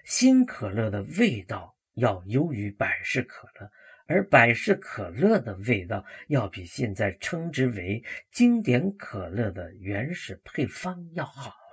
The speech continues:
但是谁会赢得这场营销战呢？结果是口味最佳的新可乐销量排名第三，而研究表明口味最差的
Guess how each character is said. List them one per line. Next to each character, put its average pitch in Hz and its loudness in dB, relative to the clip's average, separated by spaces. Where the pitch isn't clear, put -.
但 101 0
是 95 -10
谁 104 0
会 160 6
赢 131 6
得 139 6
这 147 2
场 90 -8
营 104 -6
销 180 4
战 180 0
呢？ 117 -10
结 196 6
果 160 6
是 - 2
口 - -6
味 147 4
最 202 2
佳 220 8
的 175 6
新 254 4
可 - -10
乐 - 0
销 151 -4
量 120 -6
排 - -12
名 98 -12
第 101 -8
三， 143 -2
而 135 2
研 139 6
究 214 2
表 104 0
明 107 -6
口 120 2
味 196 4
最 208 2
差 226 2
的 110 -2